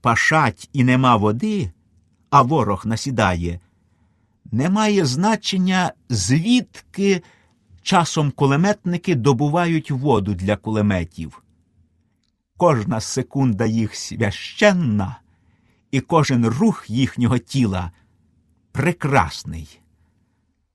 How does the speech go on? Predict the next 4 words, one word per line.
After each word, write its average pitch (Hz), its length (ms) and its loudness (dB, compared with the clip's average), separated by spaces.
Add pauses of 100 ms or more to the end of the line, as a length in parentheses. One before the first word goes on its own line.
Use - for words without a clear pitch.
(280)
Наша 110 640 0
машина. 80 500 -10 (1080)
Готово? 139 640 -2 (1000)
Так. - 340 0